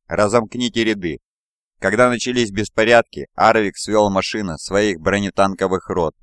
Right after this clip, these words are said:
перекрыв бреши по периметру Мониторумского лагеря и лишив испуганных местных жителей выхода, вынудив их напирать друг на друга.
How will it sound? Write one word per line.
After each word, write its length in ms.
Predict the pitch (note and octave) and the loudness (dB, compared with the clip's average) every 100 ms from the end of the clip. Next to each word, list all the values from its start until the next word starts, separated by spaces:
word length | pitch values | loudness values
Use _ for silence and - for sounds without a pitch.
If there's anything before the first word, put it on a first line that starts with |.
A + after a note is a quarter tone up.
| - | -10
перекрыв 560 | F#2+ G2+ G#2 A2+ A#2 D#2+ | -6 -4 -2 0 0 -2
бреши 400 | G2+ G#2 G2+ E2+ | 0 0 -2 -8
по 160 | E2+ | -8
периметру 600 | - F#2 G2 F#2 - D#2+ | -6 -6 -4 -4 -6 -10
Мониторумского 920 | D2 F#2+ G#2 G2+ G#2 G2 F#2 - F#2 F#2 | -6 -4 -4 0 0 0 -2 -4 0 2
лагеря 500 | F#2 E2+ D2+ C#2 B1+ _ | 4 0 -2 -10 -16 _
и 120 | G2 | -4
лишив 340 | A2 G#2+ B2+ - | -2 -2 -6 -6
испуганных 640 | - - G#2+ G2+ F#2+ F#2 | -16 -10 -6 -4 -4 -4
местных 440 | G2+ G2+ F#2 F#2+ E2+ | -4 -4 -4 -8 -6
жителей 420 | F2+ F#2+ F2+ F#2 | -6 -6 -2 -4
выхода, 480 | F2 F2+ - C#2+ B1 _ _ | -2 -6 -6 -12 -14 _ _
вынудив 520 | D#2 A#2 A#2+ G2+ E2 C#2+ | -2 -2 0 -4 -6 -8
их 140 | D2+ - | -14 -8
напирать 500 | E2+ - G2 G2 E2 | -8 -2 2 2 2
друг 220 | G2 F2 | -6 -4
на 140 | F#2 | -8
друга. 380 | F2 F#2 D2+ B1+ | -4 -6 -6 -12